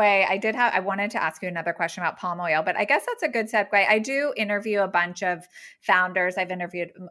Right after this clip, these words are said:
mostly a lot of, uh, local women founders, but, um, you know, what advice, I always like to ask, like, what advice would you give to somebody starting out now that is passionate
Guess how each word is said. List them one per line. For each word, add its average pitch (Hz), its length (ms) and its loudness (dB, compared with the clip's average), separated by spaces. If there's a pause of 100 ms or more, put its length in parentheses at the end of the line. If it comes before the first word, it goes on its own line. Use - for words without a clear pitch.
(120)
mostly 196 720 -4
a 180 80 -6
lot 160 180 0
of, 160 240 -12
uh, 175 300 -2
local 165 560 -4
women 170 340 -6
founders, 165 720 -8
but, 185 320 0
um, 180 420 -4 (500)
you 311 160 -2
know, 349 180 2
what 302 240 4 (160)
advice, 214 640 2
I 226 100 4
always 254 260 0
like 233 160 -2
to 240 120 -2
ask, 175 340 2
like, 185 180 -4
what 254 160 0
advice 202 500 0
would 202 140 -4
you 202 120 -6
give 180 320 -2
to 208 100 -10
somebody 175 720 -6
starting 180 500 -2
out 160 220 -2
now 160 260 0
that 165 160 0
is 165 140 -8
passionate 175 640 -2